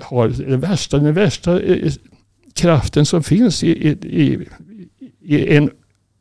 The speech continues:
onykter människa, så är det rädslan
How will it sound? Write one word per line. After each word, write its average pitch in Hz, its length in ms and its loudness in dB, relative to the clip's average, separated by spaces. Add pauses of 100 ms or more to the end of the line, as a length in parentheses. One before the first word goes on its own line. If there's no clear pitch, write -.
onykter 127 880 4
människa, 123 560 -2
så 156 120 -2
är 135 80 4
det 110 100 0
rädslan 113 880 2